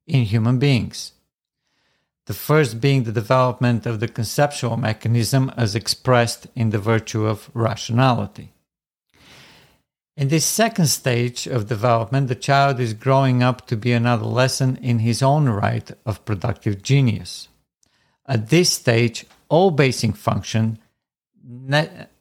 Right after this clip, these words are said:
necessary for survival have been mastered. The child can feed himself,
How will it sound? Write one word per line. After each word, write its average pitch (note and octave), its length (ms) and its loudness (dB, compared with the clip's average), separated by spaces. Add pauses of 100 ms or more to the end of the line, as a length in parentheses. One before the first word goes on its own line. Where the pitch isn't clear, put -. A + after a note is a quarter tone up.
(320)
necessary C3 760 0
for - 180 -4
survival G#2+ 960 0 (400)
have C#3 480 0
been A2+ 200 -2
mastered. G#2+ 520 -6 (880)
The A#2+ 100 -2
child C#3 440 2
can B2 280 0
feed D#3+ 420 0
himself, - 600 -6